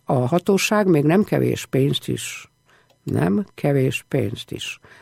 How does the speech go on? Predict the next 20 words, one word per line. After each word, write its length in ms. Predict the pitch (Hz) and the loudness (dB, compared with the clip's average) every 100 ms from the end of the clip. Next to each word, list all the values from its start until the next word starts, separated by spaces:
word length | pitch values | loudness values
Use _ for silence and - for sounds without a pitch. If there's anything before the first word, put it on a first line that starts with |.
| - _ | -20 _
adott 720 | 180 165 135 - _ - - - | 0 2 2 0 _ -6 -6 -4
az 520 | 120 123 113 117 117 | -2 0 0 -2 -2
őröknek 760 | - 175 131 113 - 139 160 - | 2 4 4 0 0 0 -2 -6
a 200 | - 139 | -2 0
megvesztegetésére, 1500 | 135 139 131 123 123 - 113 123 - 127 127 - 135 160 190 - - _ | 2 0 0 -2 -4 -2 -4 -4 -2 -2 -2 0 2 2 0 -6 -20 _
hogy 220 | - 135 | 0 2
ezt 240 | 143 110 - | 2 0 -2
vallják. 640 | 113 104 85 - - - _ _ _ _ - - | -2 0 -4 -8 -16 -20 _ _ _ _ -20 -2
Na 120 | 190 | 2
de 80 | 160 | 4
hát 160 | 131 151 | 2 0
ezt 180 | 143 131 | -2 2
a 60 | |
mesét 520 | 113 120 - 151 151 | 2 2 0 0 2
már 220 | 139 131 123 | 0 2 2
akkor 460 | 139 - 131 113 | -2 -2 -2 0
sem, 340 | - - 107 117 | -2 -4 -2 0
már 240 | 123 113 | 0 2
Jeruzsálemben 920 | 147 147 123 120 113 113 117 113 110 | 4 4 2 0 -2 -2 -2 -2 -4
sem 400 | - - 107 | -4 -2 -2